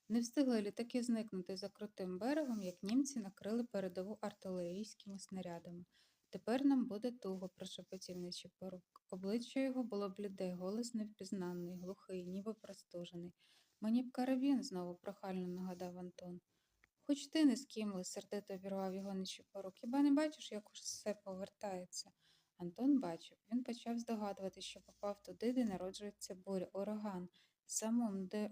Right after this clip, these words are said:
вирішувались долі армії, а може, й фронту. Отож не залишається іншого, як терпеливо ждати, тільки б якийсь заблукалий снаряд чи осколок не обірвав надій.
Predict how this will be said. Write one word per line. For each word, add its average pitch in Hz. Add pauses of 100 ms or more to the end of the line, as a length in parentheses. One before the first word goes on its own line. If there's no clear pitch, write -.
вирішувались 214
долі 220
армії, 196
а 190
може, 226
й 214
фронту. 175 (560)
Отож 254
не 226
залишається 233
іншого, 240
як 190
терпеливо 208
ждати, 202
тільки 226
б -
якийсь 233
заблукалий 220
снаряд 214
чи -
осколок 262
не 196
обірвав 196
надій. 180